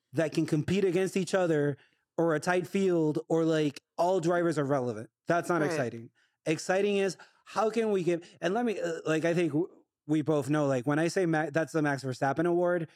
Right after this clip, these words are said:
Speaker 1: I'm just
Speaker 2: Mm-hmm.
Speaker 1: saying that because that's what this season has been like.
Speaker 2: Right.
Speaker 1: So if that award existed this season,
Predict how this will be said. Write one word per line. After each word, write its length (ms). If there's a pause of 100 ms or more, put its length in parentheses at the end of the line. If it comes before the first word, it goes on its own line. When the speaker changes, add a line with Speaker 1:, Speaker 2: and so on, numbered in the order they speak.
(300)
Speaker 1:
I'm 240
just 160
Speaker 2:
Mm-hmm. 40
Speaker 1:
saying 180
that 120
because 240
that's 220
what 160
this 200
season 280
has 180
been 240
like. 340 (320)
Speaker 2:
Right. 140
Speaker 1:
So 160
if 160
that 160
award 260
existed 460
this 180
season, 540